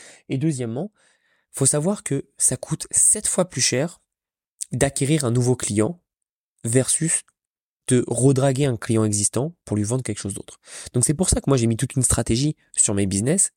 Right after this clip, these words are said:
de produits complémentaires, d'offres complémentaires et surtout de produits qui vont ensemble.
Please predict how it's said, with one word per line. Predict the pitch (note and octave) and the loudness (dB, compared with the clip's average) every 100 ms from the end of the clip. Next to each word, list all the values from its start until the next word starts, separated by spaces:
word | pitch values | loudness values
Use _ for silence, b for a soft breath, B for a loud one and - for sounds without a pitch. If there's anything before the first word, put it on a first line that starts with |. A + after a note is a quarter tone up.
| _ | _
de | A#2 A#2 | -2 -2
produits | - - D3+ D#3 | -2 0 2 2
complémentaires, | - C3 B2 G2 - - | -2 -2 0 -2 -4 -10
d'offres | A#2 D#3 D#3+ | 0 2 2
complémentaires | - A#2+ A2 F#2 - D#3+ | -2 -2 0 0 0 0
et | A2 | 0
surtout | - B2 | -2 0
de | A#2+ | 0
produits | F2+ - A#2+ A2+ F3 B B B B | 0 0 0 0 -4 B B B B
qui | - A2+ | 0 2
vont | G#2+ C3 | 4 2
ensemble. | G2+ - - | 2 -2 -6